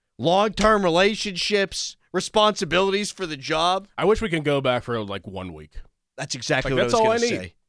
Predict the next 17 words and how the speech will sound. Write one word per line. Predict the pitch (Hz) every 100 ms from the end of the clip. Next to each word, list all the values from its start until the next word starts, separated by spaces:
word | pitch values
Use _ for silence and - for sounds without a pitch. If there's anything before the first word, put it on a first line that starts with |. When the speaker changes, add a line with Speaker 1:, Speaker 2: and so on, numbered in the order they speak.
| _
Speaker 2:
All | 240 269
I |
need | 247 202
is | 120
one | 117 139 110
week. | 90 - _ -
Speaker 1:
There | 165 233
was | 240 156 - _ _ 139
no | 156 170 190 214 240 -
freer | - 185 185 180 180 170
time | 156 143 143
in | 139
life | 107 87 85 - _ _ _ _ _ _ _ _ _ -
than | 147 151
a | 123
Thursday | 113 - - 175 185 170 180 165 160
afternoon | 151 151 147 131 113 110 110